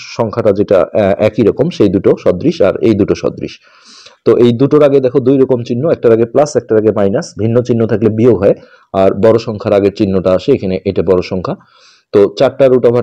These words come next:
তিন থেকে দুইটা রুট ওভার তিন বিয়োগ দিলে, আহ, দুইটা রুট ওভার তিন থাকে, কিন্তু মাইনাস যেহেতু হয়, এটা আমরা পরে লিখেছি। আর এইটা যোগ আসবে, দুটোর আগে যোগ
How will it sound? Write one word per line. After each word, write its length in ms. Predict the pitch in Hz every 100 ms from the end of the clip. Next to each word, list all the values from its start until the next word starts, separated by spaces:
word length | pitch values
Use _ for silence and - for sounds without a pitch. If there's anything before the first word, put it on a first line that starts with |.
| 120
তিন 180 | 117 113
থেকে 200 | 120 143
দুইটা 280 | 120 123
রুট 180 | 120 113
ওভার 180 | 113 113
তিন 240 | - 113
বিয়োগ 200 | 110 101
দিলে, 200 | 98 104 185 - _ _ -
আহ, 120 | 98
দুইটা 360 | 101 117 123 120
রুট 180 | 113
ওভার 180 | 110 107
তিন 260 | - 110 98
থাকে, 300 | 107 101 180
কিন্তু 360 | 113 95 101
মাইনাস 460 | 95 113 113 113 -
যেহেতু 240 | 101 92
হয়, 140 | 98 143
এটা 160 | 123
আমরা 160 | 98 92
পরে 320 | - 135 120
লিখেছি। 420 | 98 - 90 131 - _ _ _
আর 160 | 98 95 85
এইটা 380 | 139 131 131 113 107
যোগ 240 | 107 123 107
আসবে, 320 | 92 90 190 233 _ _ _ _ _ _ - -
দুটোর 260 | 113 117 107
আগে 160 | 104
যোগ 160 | 95 98